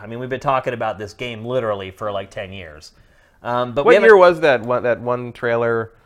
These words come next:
Speaker 1: The C G one?
Speaker 2: The C G one where
Speaker 1: With Paige
Speaker 2: Paige
Speaker 1: on the
Speaker 2: inhales the,
Speaker 1: highway?
Speaker 2: inhales the bug.
Speaker 1: Oh.
Speaker 2: What was that, like, was that, like, oh eight?
Speaker 1: Oh eight, yeah.
Speaker 2: Yeah, like,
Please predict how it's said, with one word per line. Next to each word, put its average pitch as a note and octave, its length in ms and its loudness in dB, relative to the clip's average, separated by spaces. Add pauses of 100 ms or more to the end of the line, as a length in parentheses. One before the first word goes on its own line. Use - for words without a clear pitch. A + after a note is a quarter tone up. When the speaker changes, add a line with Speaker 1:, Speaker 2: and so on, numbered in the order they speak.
(160)
Speaker 1:
The - 120 -10
C C#3 220 -10
G A#2+ 220 -10
one? C#3 180 -4
Speaker 2:
The C#3+ 60 -8
C E3+ 140 -2
G D#3+ 140 2
one D3+ 220 2
where C3+ 120 4
Speaker 1:
With A#2+ 160 -4
Paige B2+ 200 -6
Speaker 2:
Paige C#3 240 4
Speaker 1:
on C3 80 -4
the C3 40 0
Speaker 2:
inhales C3 380 4
the, C3 60 2
Speaker 1:
highway? C3 160 2
Speaker 2:
inhales B2 320 -2
the A2+ 100 -4
bug. A#2+ 400 -2 (720)
Speaker 1:
Oh. F#2+ 460 -10
Speaker 2:
What F2 80 -14
was C3+ 120 -4
that, B2 100 -2
like, G#2 160 -6 (880)
was A#2 80 -14
that, B2+ 40 -6
like, B2+ 220 -10
oh A#2+ 160 -4
eight? A2+ 120 -4
Speaker 1:
Oh A2 120 -4
eight, G#2 340 -8 (140)
yeah. G#2+ 520 -2
Speaker 2:
Yeah, G#1+ 60 -14
like, - 180 -16